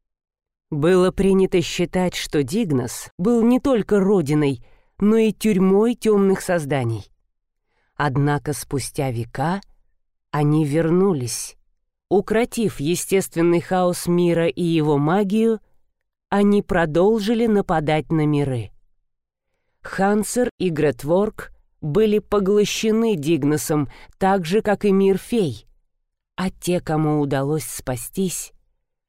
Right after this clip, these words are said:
оказались в мире элементалей. Они приняли всех, кого могли, позволили беглецам остаться,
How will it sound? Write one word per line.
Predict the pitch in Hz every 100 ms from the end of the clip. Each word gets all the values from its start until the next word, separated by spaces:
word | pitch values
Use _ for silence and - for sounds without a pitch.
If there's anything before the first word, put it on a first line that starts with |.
| _
оказались | 202 208 190 160 143 208 233 240 - 165
в | 143
мире | 156 165 196 196 190 190 -
элементалей. | 170 165 165 160 147 170 139 117 104 - _ _ _ _ _ _ _ _ _ _
Они | - 165 247
приняли | 233 247 285 269 247
всех, | - - 240 269 254
кого | - 233 233
могли, | 226 220 185 143 107 - _ _ _ _ _ -
позволили | - 170 143 156 202 226 240
беглецам | 226 233 196 214 - 202 202 208
остаться, | 202 - 254 233 - -